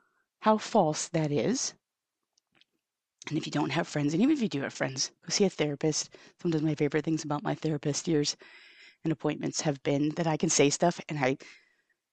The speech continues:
hear it out loud. And it's a safe space where there's not gonna be a judgment, and I can just hear it. I hear it out loud. I'm like, "Oh God, I hear how stupid that is." <laughs>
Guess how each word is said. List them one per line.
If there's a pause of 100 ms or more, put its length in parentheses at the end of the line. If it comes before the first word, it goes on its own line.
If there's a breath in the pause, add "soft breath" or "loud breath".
(240)
hear
it
out
loud.
And
it's
a
safe
space
where
there's
not
gonna
be
a
judgment,
and
I
can
just
hear
it.
I
hear
it
out
loud.
I'm
like,
"Oh
God,
I
hear
how
stupid
that
is." (100)
<laughs>